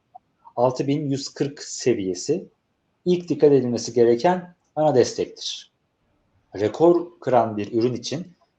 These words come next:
bir önceki rekor seviyesinin altına düşmemesi rally'nin devamını bize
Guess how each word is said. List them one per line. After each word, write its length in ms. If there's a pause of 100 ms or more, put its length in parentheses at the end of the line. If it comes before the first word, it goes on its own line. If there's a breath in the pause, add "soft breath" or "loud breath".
(100)
bir 120
önceki 500
rekor 460
seviyesinin 760
altına 540
düşmemesi 640 (460)
rally'nin 540 (160)
devamını 840
bize 540